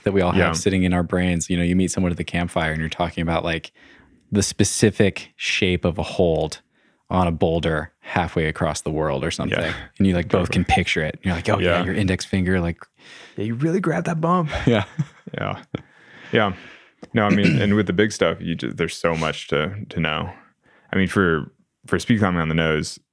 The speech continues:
Speaker 2: it's almost an academic exercise as much of a, as much as a physical thing.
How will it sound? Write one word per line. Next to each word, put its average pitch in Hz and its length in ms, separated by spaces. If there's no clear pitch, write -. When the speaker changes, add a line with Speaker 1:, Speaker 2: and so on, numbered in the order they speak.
Speaker 2:
it's - 320
almost 110 360
an 85 100
academic 82 540
exercise 82 600
as 82 140
much 71 240
of - 140
a, - 440
as 196 160
much 78 220
as - 60
a - 60
physical - 360
thing. 65 320